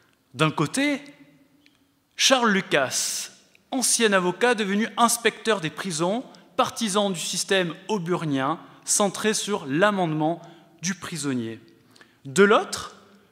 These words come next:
l'architecte Blouet, prônant l'encellulement individuel. Le réquisitoire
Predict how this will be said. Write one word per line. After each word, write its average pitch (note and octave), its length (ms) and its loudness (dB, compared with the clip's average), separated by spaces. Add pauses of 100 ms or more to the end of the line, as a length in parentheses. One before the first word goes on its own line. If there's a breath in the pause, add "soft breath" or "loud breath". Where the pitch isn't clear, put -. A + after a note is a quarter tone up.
(160)
l'architecte G3 680 0
Blouet, C#3+ 520 0 (420)
prônant F#3+ 380 4
l'encellulement F3+ 920 2 (280)
individuel. C#3+ 720 0 (1300 soft breath)
Le D3+ 180 4
réquisitoire E3 1080 0